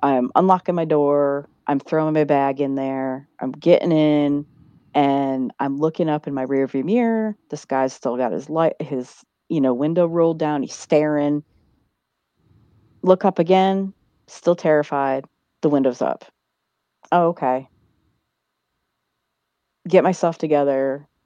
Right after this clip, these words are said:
looking around, constant, like, I'm constantly looking. I'm right by the entrance and exit. Right in front of the credit union is an intersection. It is packed solid with cars, like, it's super busy.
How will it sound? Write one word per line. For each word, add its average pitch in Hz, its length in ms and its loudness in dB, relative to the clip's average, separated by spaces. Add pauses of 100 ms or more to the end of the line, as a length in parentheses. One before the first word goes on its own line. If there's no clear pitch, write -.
(120)
looking 151 380 -2
around, 139 480 0
constant, - 640 -4
like, 131 220 -4
I'm - 100 -4
constantly 160 560 -4
looking. 135 500 -4 (400)
I'm 160 220 2
right 151 240 4
by 143 280 0
the 135 140 0
entrance 135 440 -8
and 110 140 -6
exit. - 520 -6 (800)
Right 156 220 6
in 160 80 0
front 175 160 -2
of 165 60 2
the 160 80 2
credit 156 240 4
union 151 560 0
is 156 100 -4
an 143 100 2
intersection. 156 800 -4 (200)
It 170 120 4
is 151 280 4
packed - 360 -2
solid 120 460 -2
with - 100 -14
cars, - 400 -8
like, - 160 -4
it's - 200 -6
super 147 720 -2 (240)
busy. 123 560 -2